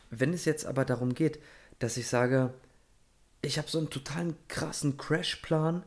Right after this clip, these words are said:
und mach mich damit total verrückt und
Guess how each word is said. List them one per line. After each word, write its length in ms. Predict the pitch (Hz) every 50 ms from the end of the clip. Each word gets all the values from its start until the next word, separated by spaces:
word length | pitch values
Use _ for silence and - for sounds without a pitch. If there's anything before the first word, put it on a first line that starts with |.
| - - - - - - - _
und 160 | - 127 -
mach 160 | - 143 143 143
mich 140 | 143 135
damit 380 | - 139 135 131 131 - - -
total 400 | - 135 - 143 151 - - -
verrückt 600 | - - 160 143 131 160 175 175 - - - -
und 200 | 127 127 117 -